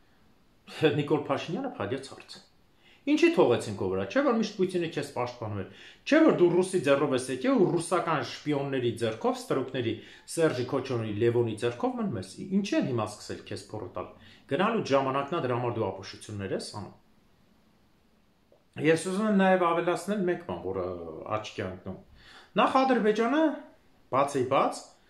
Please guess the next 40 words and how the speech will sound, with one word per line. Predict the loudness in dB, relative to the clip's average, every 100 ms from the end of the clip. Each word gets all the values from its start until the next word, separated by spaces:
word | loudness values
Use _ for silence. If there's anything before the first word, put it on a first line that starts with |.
| _ _ -20 _ -6
ը, | 0 0 4
դուրս | 4 4
գալով | 4 4 4
արևմուտքի | 4 4 0 -6 -4
դեմ, | -2 0 -2
այս | -4
մասին | -4 -4 -6
ես | -6
ուզում | -6 -4 -6
եմ | -6
այսօր | -8 -12
խոսեմ, | -10 -10 -8 -6
որ | -4
ուրախություն | -2 -2 -4 -8 -8 -6
է, |
ինքը | -6 -4
կնքեց | -4 -2 -2 0
պայմանագիր, | 0 0 -2 -2 -4
որով | 0 0 0 -6 -16 -20 -2
համարյա | 4 6 6 4
վերածվել | 2 2 0 0 0
է |
ռուսական | 0 -2 -6 -6 -6
մարզի։ | -6 -8 -10 -16 -20 _ _ -20 -14 0
Այն | 4
որ | 6 6
տնտեսությունը | 4 2 2 0 2 2
ամբողջովին, | 4 2 0 0 2 0
ես | 0
երկու | -2 -6 -4
տարի | 0 2
ասում | 0 -2 -6
եմ, | -4
նվերատվել | -4 -4 -4 -6
է | -6
ռուսներին | -6 -8 -6 -6
Արցախի | -6 -8 -10 -6
դիմաց, | -4 -4 -6
սա | -4 -4
հեչ։ | -6